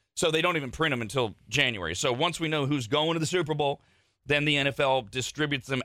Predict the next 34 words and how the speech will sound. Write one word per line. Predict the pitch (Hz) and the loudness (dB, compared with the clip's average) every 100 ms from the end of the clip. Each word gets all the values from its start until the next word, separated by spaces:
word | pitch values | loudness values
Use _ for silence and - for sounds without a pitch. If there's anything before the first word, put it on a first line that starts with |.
| 139 | 2
out, | 110 113 - _ _ _ - | 2 0 -8 _ _ _ -2
and | 131 | 2
then | 135 127 117 _ | 2 2 -4 _
the, | 113 123 104 | 0 0 0
the | 110 | -4
teams | - 185 156 131 139 - | 0 2 2 0 -2 -8
get | 123 147 - | -4 -4 -4
the | |
tickets, | 131 127 113 117 - - _ _ _ _ _ _ _ _ - | -4 -4 -2 -6 -10 -16 _ _ _ _ _ _ _ _ -2
and | 131 | 2
then | 131 127 120 110 _ _ _ | 4 4 0 -6 _ _ _
they | 113 117 151 139 | -4 2 2 2
do | 143 | 0
what | 135 123 | 2 2
they're | 135 131 | 2 2
going | 131 123 | 0 -2
to | 123 | -4
do | 113 117 | -2 0
with | 113 104 | 0 -2
them, | 98 | -2
which | 101 98 | -2 0
I | 101 | 0
will | 95 92 | 2 -2
explain. | 87 - 110 82 | -4 -2 0 0
Then | 113 127 | 0 0
the | 127 | 0
remaining | 127 127 147 185 180 147 127 | 0 0 0 0 0 -2 -2
thirty | 156 147 127 | -2 -2 -4
teams | - 135 104 107 107 | -2 -2 -2 -4 -4
in | |
the | 110 | -2
N | 113 | 0
F | 113 104 | 0 0
L | 107 92 | 2 0